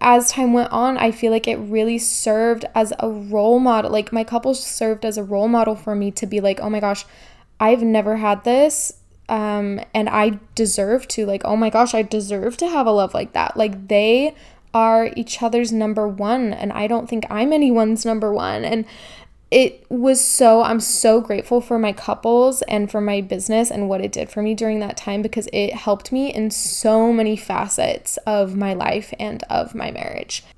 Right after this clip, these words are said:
Besides for my couples, my business also taught me, and this is one of the things I'm so grateful for,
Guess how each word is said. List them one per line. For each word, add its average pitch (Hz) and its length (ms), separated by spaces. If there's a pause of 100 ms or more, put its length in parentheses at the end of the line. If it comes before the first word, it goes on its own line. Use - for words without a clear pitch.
(180)
Besides 285 460
for 330 100
my 240 140
couples, 87 560
my 240 160
business 247 580 (100)
also 240 420
taught - 420
me, 294 260
and 226 160
this 233 140
is 302 100
one 339 160
of 247 140
the - 100
things 214 300
I'm 220 140
so 208 360
grateful 220 400
for, 285 380